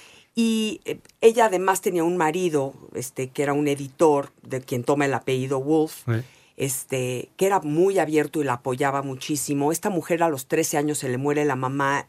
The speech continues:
Speaker 1: entra en, tiene lo que hoy llamaríamos, eh, ser bipolar, o sea,
Speaker 2: Sí.
Speaker 1: tenía la enfermedad, pero en ese momento no se conocía. Entonces la pobrecita vivía,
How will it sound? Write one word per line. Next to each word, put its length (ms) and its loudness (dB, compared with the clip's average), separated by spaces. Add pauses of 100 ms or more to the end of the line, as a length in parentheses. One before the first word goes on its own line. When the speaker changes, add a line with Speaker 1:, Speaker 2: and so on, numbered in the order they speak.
(120)
Speaker 1:
entra 340 -2
en, 180 -2 (600)
tiene 240 4
lo 140 4
que 100 -2
hoy 80 0
llamaríamos, 840 0 (100)
eh, 520 -16
ser 260 2
bipolar, 600 2
o 100 -12
sea, 140 -4
Speaker 2:
Sí. 80 4
Speaker 1:
tenía 200 4
la 80 2
enfermedad, 540 0
pero 160 2
en 100 2
ese 140 -4
momento 320 -2
no 100 -4
se 120 -8
conocía. 400 -4
Entonces 340 -6
la 160 -2
pobrecita 600 0
vivía, 580 -2